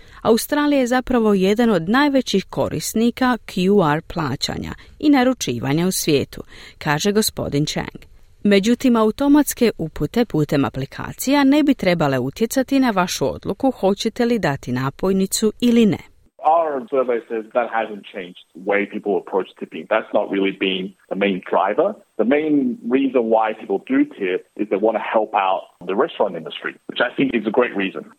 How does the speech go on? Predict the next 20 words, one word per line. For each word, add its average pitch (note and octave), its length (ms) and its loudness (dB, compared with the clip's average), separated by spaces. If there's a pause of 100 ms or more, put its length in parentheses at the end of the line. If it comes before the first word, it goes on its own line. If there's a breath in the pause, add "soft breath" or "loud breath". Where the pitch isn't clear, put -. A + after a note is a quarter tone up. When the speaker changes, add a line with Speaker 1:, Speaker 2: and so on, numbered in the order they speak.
(120)
Speaker 2:
So - 40 -6 (120)
that's B2 260 -4 (100)
been G2+ 180 -2 (300)
why G#2 120 -6 (140)
people - 240 -20
have F2+ 140 -18
Speaker 1:
Naša F3 300 0
anketa D3+ 480 -2
kaže C3+ 480 -4
da B3+ 120 -2
se C4+ 200 0
način G#3+ 480 2
na G#3+ 120 4
koji F3 260 2
ljudi F3+ 400 0
pristupaju F#3+ 760 0
davanju C3+ 440 -2
napojnica C4 680 2
nije D#4 240 8
promijenio. - 560 0